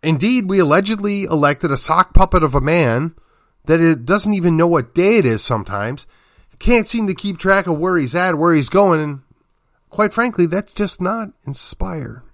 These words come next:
any faith. The same guy's got a face down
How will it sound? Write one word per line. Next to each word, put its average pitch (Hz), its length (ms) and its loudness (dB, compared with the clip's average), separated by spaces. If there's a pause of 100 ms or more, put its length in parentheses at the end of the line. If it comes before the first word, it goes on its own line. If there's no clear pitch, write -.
(100)
any 131 200 -8
faith. - 500 -14 (1000)
The 202 80 0
same 277 280 0
guy's 220 260 2
got 208 140 0
a 180 60 -6
face 214 340 -8
down 180 400 -2